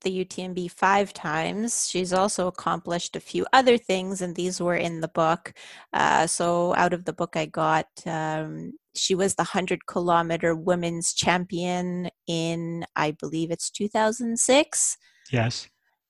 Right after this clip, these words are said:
Speaker 1: And then, uh, the twenty-four hour record on the road. I don't know if that's still valid today, but she had the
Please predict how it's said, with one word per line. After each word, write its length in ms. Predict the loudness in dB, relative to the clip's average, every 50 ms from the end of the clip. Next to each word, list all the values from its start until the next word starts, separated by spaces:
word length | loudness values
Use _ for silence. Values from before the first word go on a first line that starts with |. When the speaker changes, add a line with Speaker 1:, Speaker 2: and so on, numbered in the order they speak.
| _ 0
Speaker 1:
And 360 | 2 2 4 4 2 2 2 2
then, 520 | 2 2 2 0 0 -2 -4 -4 -6 -6 -6 _ 0
uh, 460 | 4 4 4 6 4 4 4 4 2 0 -4 0 0
the 80 | 0
twenty-four 640 | 0 0 0 4 4 4 4 2 0 2 4 6 8 8
hour 340 | 8 8 8 6 6 6 6
record 400 | 4 4 4 6 4 6 6 6
on 180 | 4 2 0
the 100 | -4 -2
road. 520 | 2 6 6 8 8 8 8 6 6 4 2 0
I 80 | 0 2
don't 180 | 2 0 0
know 200 | -2 -4 -2 -2
if 180 | -4 -4 -6 -2
that's 280 | -2 -2 -2 0 0 0
still 360 | 0 4 4 6 6 6 6
valid 420 | 6 6 6 6 4 2 0 -2
today, 380 | -4 -2 6 8 8 8 8 8
but 240 | 4 2 -2 -2 -2
she 180 | -2 0 0
had 400 | 0 2 4 4 4 4 4 2
the 120 | 0 0